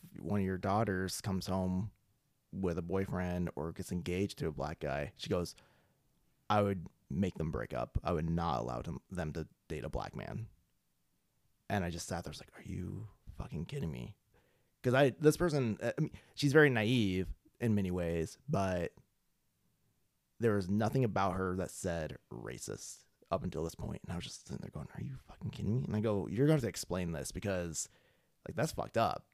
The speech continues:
And she said it jokingly, but she was being honest, and I never looked at it this way.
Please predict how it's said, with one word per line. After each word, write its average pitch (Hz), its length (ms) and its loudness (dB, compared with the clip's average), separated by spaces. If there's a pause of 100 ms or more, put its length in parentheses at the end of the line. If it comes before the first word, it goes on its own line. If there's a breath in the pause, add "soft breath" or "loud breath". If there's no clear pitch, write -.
(140)
And 127 120 6
she 143 100 2
said 196 180 10
it 175 120 8
jokingly, 104 800 6 (560)
but 101 640 4 (1000)
she - 180 2
was 107 100 4
being 104 280 2 (120)
honest, 107 640 2 (340)
and 98 140 2
I 98 60 4
never 98 720 4 (120)
looked 98 380 0
at - 100 0
it - 160 -4
this - 240 -6
way. - 280 -4